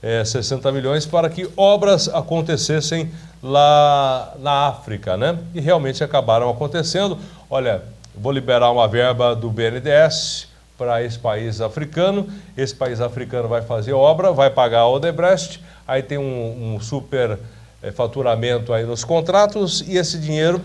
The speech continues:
viria para o P T ou para o Lula, o Palotti, enfim, entre outros aí.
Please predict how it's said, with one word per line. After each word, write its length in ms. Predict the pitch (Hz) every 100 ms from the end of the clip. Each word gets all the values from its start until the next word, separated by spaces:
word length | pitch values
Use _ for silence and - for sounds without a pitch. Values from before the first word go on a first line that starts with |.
| - -
viria 800 | 143 131 165 160 160 165 180 180
para 380 | 170 156 156 160
o 100 | 147
P 260 | - 147
T 340 | 113 139 160 147
ou 180 | 120
para 220 | 110 123 123
o 60 |
Lula, 400 | 110 135 147 113
o 40 | 104
Palotti, 760 | 113 101 120 127 - 113 104 110 - -
enfim, 300 | 120 117 117
entre 520 | 117 104 104 107 110
outros 460 | 107 110 107 107 92
aí. 180 | 78